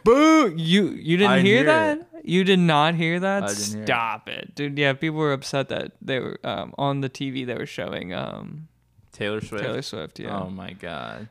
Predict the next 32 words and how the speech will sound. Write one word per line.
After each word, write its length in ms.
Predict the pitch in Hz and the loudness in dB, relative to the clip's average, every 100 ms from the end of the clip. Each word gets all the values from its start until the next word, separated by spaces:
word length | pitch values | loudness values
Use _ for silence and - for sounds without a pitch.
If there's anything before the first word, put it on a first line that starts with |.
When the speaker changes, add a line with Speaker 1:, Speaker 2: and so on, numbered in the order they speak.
| - | -10
Speaker 1:
And 100 | 147 | -8
it's 140 | 156 | -6
just 100 | 156 | -6
like, 180 | 156 143 | -6 -4
okay, 300 | 190 165 135 | -6 -4 -4
whatever. 480 | 139 139 135 139 131 | -2 -2 -2 -2 -4
Like, 200 | 131 135 | -4 0
I 80 | 165 | 2
didn't 180 | 175 139 | 2 2
really 220 | 135 127 | 0 0
give 160 | 135 | -2
a 40 | 139 | -4
shit, 280 | - 131 131 | -4 -6 -4
but 140 | 135 | -4
it's 140 | 131 147 | -4 -4
like, 260 | 131 - | -6 -4
dude, 260 | 175 170 165 _ _ _ _ _ | -6 -6 -10 _ _ _ _ _
you're, 240 | 147 156 - | -10 -10 -10
you're 440 | - - 147 151 | -14 -12 -8 -4
adding 320 | 156 190 208 | 0 0 -2
to 100 | 190 | -6
my 180 | 151 127 - - | -4 -6 -6 -2
already 480 | 139 139 135 131 135 | 0 2 2 0 -4
headache, 600 | - 120 - - - - | -4 -6 -4 -8 -12 -18
you 160 | - 147 | -8 -6
know? 220 | 139 139 | -4 -4
I've 220 | 143 147 | -2 0
been 220 | 170 208 190 | 0 2 2
to 140 | 190 | 2
a 40 | |
Speaker 2:
<laughs> 60 | 139 | 0
Speaker 1:
coal, 500 | - 147 147 151 156 | -2 0 2 0 -4